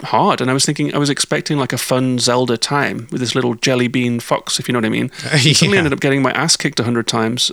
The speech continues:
Speaker 1: and just, it wasn't quite clicking, this, this strange mismatch of, um, unwanted Souls influence and cute Zelda,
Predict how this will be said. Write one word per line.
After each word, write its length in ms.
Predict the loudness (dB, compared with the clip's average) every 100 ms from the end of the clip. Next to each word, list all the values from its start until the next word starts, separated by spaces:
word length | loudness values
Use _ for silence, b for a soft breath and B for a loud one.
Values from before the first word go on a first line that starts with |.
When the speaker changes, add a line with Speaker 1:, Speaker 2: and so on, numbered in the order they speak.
| -2
Speaker 1:
and 260 | -2 -2 -6 B B B B -20 _ -2
just, 460 | 0 0 -2 -10 _ -20 _ _
it 200 | -2 2
wasn't 320 | 2 2 0
quite 260 | 0 0 0
clicking, 420 | -2 -2 -2 -2
this, 200 | 0 -2
this 180 | 0 0
strange 580 | 2 0 0 0 0 0
mismatch 640 | 0 0 -2 -2 -2 -6 -2
of, 160 | -2 -2
um, 320 | -2 -2 -4 -10 B B B
unwanted 500 | 2 4 2 0 0
Souls 320 | 2 2 2
influence 580 | 0 0 -2 -2 -2 -2
and 180 | -2 -4
cute 300 | -2 -2 -4
Zelda, 680 | -4 0 2 2 0 0